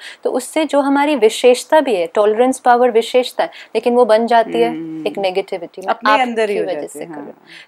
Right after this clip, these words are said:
Speaker 1: तो I have to remember कि
Speaker 2: हम्म।
Speaker 1: I choose to do whatever I do। It's my choice। And that's why we keep saying every step, your choice, your choice। Just remember,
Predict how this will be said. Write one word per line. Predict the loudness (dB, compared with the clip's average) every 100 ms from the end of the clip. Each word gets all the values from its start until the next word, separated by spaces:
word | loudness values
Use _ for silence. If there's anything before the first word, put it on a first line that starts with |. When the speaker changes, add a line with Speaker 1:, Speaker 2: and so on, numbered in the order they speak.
| _
Speaker 1:
तो | -4 -4 -4 -6
I |
have | -4 -4
to | -2 -2
remember | -2 -2 -6 -6 -8 -10
कि | -16 -12 -10
Speaker 2:
हम्म। | -4 -4
Speaker 1:
I | -4
choose | -2 0 -2 -4 -6
to | -2
do | -2 -2 _ -6
whatever | -4 -2 -2 -2 -4 -4
I | -4 -6 -6
do। | -8 -8 -8
It's | -8 -8 -6
my | -4 -4
choice। | -4 -4 -4 -8 -18 -12 -4
And | -4
that's | -2 0
why | 0
we | -2 -6
keep | -8
saying | -4 -4 -2 -2 0
every | 0 0
step, | -2 -2 -6 _ -4
your | -2 -2
choice, | -4 -2 -2 -6 -14 -10
your | -6 -6
choice। | -4 -2 -2 -4 -14 -14 -6
Just | 0 2
remember, | 2 2 2 0